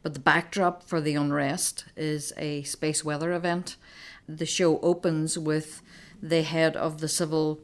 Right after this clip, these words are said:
Contingency Service and the Chief Scientific Officer, um, reporting that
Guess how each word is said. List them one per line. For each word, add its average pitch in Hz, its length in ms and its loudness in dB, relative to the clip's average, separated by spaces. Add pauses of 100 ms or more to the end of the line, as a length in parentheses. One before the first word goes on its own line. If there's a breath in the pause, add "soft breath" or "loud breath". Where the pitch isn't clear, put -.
(120)
Contingency 170 760 -2
Service 151 580 0 (460 loud breath)
and 160 560 4
the 151 400 -2
Chief - 220 -4
Scientific 160 560 -2
Officer, 160 540 -2 (500 loud breath)
um, 160 360 0
reporting 165 760 0
that 156 500 -2